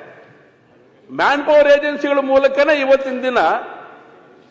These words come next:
ನೇಮಕಾತಿಗಳನ್ನು ಮಾಡ್ಕೊಳ್ಳೋಂಥ ಕೆಲಸಕ್ಕೆ ನಾವು ಕೈ ಹಾಕಿದ್ದೇವೆ.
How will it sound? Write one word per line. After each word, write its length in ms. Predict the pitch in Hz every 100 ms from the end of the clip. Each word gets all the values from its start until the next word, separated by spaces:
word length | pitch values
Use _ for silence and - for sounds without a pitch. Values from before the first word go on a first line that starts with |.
| _
ನೇಮಕಾತಿಗಳನ್ನು 720 | 156 254 294 285 285 285 277 254
ಮಾಡ್ಕೊಳ್ಳೋಂಥ 440 | 262 254 254 254
ಕೆಲಸಕ್ಕೆ 480 | 254 240 190 247 254
ನಾವು 140 | 233
ಕೈ 140 | 196 214
ಹಾಕಿದ್ದೇವೆ. 760 | 180 - 214 180 135 104 -